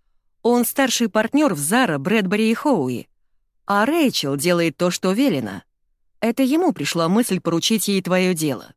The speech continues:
Он всегда был кукловодом, как я уже говорила. Ну, почти всегда.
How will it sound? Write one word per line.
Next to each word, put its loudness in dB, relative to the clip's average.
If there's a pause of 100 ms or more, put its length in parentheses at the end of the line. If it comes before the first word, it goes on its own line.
(520)
Он -2
всегда -2
был 0
кукловодом, -2 (160)
как -4
я -2
уже -4
говорила. -4 (540)
Ну, -4
почти -2
всегда. -6